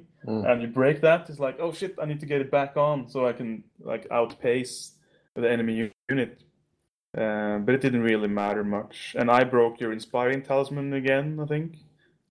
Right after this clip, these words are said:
Speaker 1: Yeah.
Speaker 2: Yeah.
Speaker 1: But she didn't do anything.
Speaker 2: And once again, the cl-, the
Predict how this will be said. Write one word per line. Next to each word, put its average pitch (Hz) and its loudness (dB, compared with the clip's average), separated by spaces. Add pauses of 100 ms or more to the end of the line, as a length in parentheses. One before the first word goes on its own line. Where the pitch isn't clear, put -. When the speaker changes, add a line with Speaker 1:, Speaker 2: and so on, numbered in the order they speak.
Speaker 1:
Yeah. 95 0 (340)
Speaker 2:
Yeah. - -8 (120)
Speaker 1:
But - -20
she 104 -14
didn't 98 -6
do 98 -4
anything. 98 -8
Speaker 2:
And 110 0
once 202 8
again, 190 -2
the 139 -6
cl-, - -10
the 151 -2